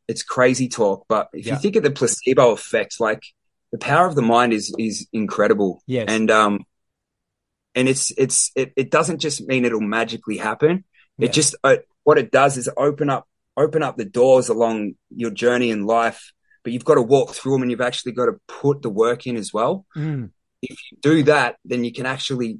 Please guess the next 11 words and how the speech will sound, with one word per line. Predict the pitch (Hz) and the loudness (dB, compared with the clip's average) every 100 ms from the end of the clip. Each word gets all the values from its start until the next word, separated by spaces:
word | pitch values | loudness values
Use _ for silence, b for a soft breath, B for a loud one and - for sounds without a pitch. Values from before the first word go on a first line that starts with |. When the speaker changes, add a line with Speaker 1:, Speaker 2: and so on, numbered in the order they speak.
| - | -8
Speaker 1:
achieve | - - 117 | -4 -2 2
whatever | 110 110 98 | 4 4 2
you | 90 | -4
want | 95 113 - | 0 0 -2
if | 110 - | -8 -10
you | 101 | -10
truly | - 120 107 | -2 0 0
believe | 95 90 101 92 | -2 0 0 0
it. | 85 _ _ _ | -4 _ _ _
Speaker 2:
You | - 151 | -10 0
just, | 185 214 | 2 2